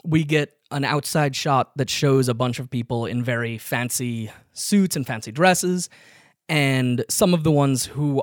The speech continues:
are looking less comfortable in this are Penance and Frequency,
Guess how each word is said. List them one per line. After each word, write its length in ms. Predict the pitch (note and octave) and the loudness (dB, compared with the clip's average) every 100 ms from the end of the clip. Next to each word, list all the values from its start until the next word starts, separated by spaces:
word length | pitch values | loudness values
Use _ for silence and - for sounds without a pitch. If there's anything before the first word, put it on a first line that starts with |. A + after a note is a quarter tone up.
| - | -2
are 440 | B2+ B2 A#2 A#2 - _ _ _ - | 0 0 0 -4 -8 _ _ _ -12
looking 720 | E3 D3+ - C3+ C3 B2 A2+ _ _ _ - | -2 -2 0 0 0 -2 -6 _ _ _ -10
less 840 | C3+ C3 C#3+ C#3 C3+ - - - - | -8 -4 0 0 0 -2 -4 -8 -10
comfortable 500 | - D#3+ F#3+ D3+ B2 | -2 -2 0 -2 -2
in 120 | G#2+ A2 | -4 -10
this 300 | A#2+ - - _ _ _ _ _ - | -12 -14 -18 _ _ _ _ _ 4
are 500 | C#3+ B2+ B2 A#2+ - _ _ - | 4 6 2 0 -4 _ _ -8
Penance 520 | D3 C#3 C3 - - - | -4 -2 -4 -6 -10 -10
and 260 | B2 A#2+ A#2 | -8 -6 -6
Frequency, 560 | A#2 G#2+ D2+ - - | -8 -8 -10 -10 -12